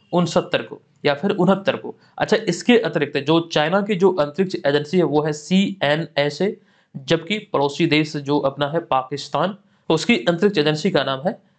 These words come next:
सुपार्को। तो ये चीज़ें ध्यान रखें। चलिए आगे चलते हैं हम यहाँ पर अगले पांचवें प्रश्न पे।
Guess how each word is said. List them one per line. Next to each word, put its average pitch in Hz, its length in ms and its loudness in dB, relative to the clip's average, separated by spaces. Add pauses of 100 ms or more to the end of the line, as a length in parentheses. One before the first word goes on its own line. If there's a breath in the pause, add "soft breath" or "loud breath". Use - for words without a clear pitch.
सुपार्को। 175 640 0 (380)
तो 143 60 -2
ये 165 220 2
चीज़ें 165 300 0
ध्यान 135 300 -6
रखें। - 160 -14 (140)
चलिए 147 340 0
आगे 156 220 2
चलते 196 260 0
हैं 185 80 4
हम 185 120 0
यहाँ 147 200 0
पर 160 240 2
अगले 143 220 4 (120)
पांचवें 151 320 0
प्रश्न 156 260 0
पे। 170 160 -2